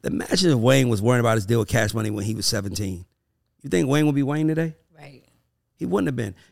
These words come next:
Speaker 1: Y'all be so busy trying to stop, stop y'all business that y'all be, y'all be so busy trying to fix y'all business that y'all stop y'all business.
Speaker 2: Mm.
Speaker 1: And now your business is stopped, and now you're wondering why you ice cold.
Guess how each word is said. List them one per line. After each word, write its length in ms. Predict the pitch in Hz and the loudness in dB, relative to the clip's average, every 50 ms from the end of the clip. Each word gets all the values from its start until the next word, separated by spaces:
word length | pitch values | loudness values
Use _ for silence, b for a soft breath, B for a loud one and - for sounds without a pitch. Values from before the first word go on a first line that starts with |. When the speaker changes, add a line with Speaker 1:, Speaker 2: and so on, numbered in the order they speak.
| b - | b -4
Speaker 1:
Y'all 160 | - - - | -2 -2 0
be 80 | 233 208 | 0 0
so 160 | - - 175 | 2 2 0
busy 180 | 180 180 175 165 | 0 0 -2 -2
trying 200 | - 185 160 147 | -2 -2 -2 -2
to 40 | |
stop, 380 | 131 - - 165 156 - 127 - | -4 -4 -4 -4 -4 -4 -8 -10
stop 420 | - - - - - - - - | -10 -12 -8 -2 -2 -2 0 2
y'all 140 | - 151 139 | 2 2 2
business 420 | 131 131 202 208 156 160 160 156 - B B B B | 2 2 2 2 2 2 0 0 -2 B B B B
that 180 | B 143 131 - | B -6 -4 -2
y'all 160 | 196 165 165 | 0 0 0
be, 240 | 185 180 180 170 - - | -2 -2 -4 -4 -6 -6
y'all 180 | 147 170 175 - | -4 -2 -2 -2
be 80 | 202 | -2
so 120 | 170 202 170 | -4 -6 -4
busy 140 | 175 175 - | -4 -4 -2
trying 140 | 190 160 139 | -2 -2 -2
to 40 | - | -2
fix 220 | - 180 170 - | -2 -2 0 2
y'all 100 | 165 151 | 0 2
business 320 | 143 147 196 185 165 156 | 2 2 2 2 2 0
that 100 | 147 143 - - | 0 0 0 -2
y'all 80 | 160 | -2
stop 320 | 151 - 196 214 220 - 156 | 0 0 0 0 -2 0 -2
y'all 120 | 131 110 | -2 -2
business. 440 | 98 107 90 85 92 92 92 _ _ _ _ _ _ _ _ _ 175 | -4 -8 -10 -12 -14 -20 -20 _ _ _ _ _ _ _ _ _ -16
Speaker 2:
Mm. 280 | 170 151 143 139 139 143 - _ _ - | -14 -14 -14 -14 -16 -18 -20 _ _ -8
Speaker 1:
And 120 | 147 147 170 | -2 2 2
now 100 | 196 208 | 4 4
your 140 | 202 185 | 4 4
business 360 | 156 160 220 226 185 180 175 160 | 4 4 4 2 2 0 0 0
is 60 | 147 | 0
stopped, 300 | - 220 240 208 - - | 0 2 2 2 2 0
and 80 | 156 160 | 0 0
now 100 | 185 190 | 0 0
you're 160 | 196 190 185 | 0 -2 -2
wondering 260 | 180 196 190 185 185 175 | -2 0 0 0 0 -2
why 80 | 175 | -2
you 160 | 175 185 180 - | -4 -4 -4 -4
ice 220 | 175 165 185 - | -4 -2 -4 -2
cold. 380 | - - 240 233 185 120 113 | 0 2 4 4 4 2 0